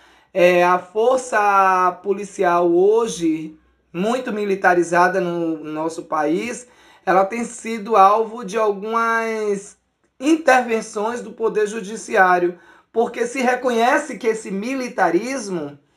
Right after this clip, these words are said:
dentro da, da força policial está na sua raiz, na sua formação. E se a gente não voltar,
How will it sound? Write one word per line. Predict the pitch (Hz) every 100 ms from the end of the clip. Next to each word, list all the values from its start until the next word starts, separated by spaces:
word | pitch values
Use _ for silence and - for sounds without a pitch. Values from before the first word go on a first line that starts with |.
| _ _
dentro | 165 196 202
da, | 185 175 170 170 -
da | 156 156 151 147 143 143
força | 180 175 170
policial | - 156 156 - 156 180 220 220 220 _ _
está | 226 - 233
na | 240
sua | 240 247
raiz, | 247 262 240 220 220 226 - _ _ -
na | 185 196
sua | 226 226
formação. | - 226 240 233 - 180 165 170 - - _ _
E | 196
se | 208 254
a | 240
gente | 214 240 -
não | 226 233 247 262 285 311 330 311 262 240 208 190 175 - 170 -
voltar, | 170 269 294 - 180 175 180 -